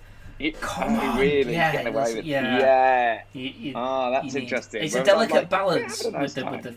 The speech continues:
Speaker 2: stag, I think, 'cause you want 'em, you need, 'cause this is the, the, the most in their lifetime they're gonna be,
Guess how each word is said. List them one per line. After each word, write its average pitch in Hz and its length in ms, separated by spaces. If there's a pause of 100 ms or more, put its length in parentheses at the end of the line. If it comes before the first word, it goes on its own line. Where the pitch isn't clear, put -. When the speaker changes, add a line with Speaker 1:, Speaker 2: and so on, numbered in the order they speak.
Speaker 2:
stag, 120 340
I 113 60
think, 117 320
'cause 147 160
you 151 140
want 170 160
'em, 151 160 (440)
you 143 140
need, 165 380 (360)
'cause 156 160
this 233 160
is 180 140
the, 170 140
the, 127 480
the 147 40
most 147 540
in 165 140
their 135 100
lifetime 135 600
they're 117 100
gonna 117 220
be, 113 260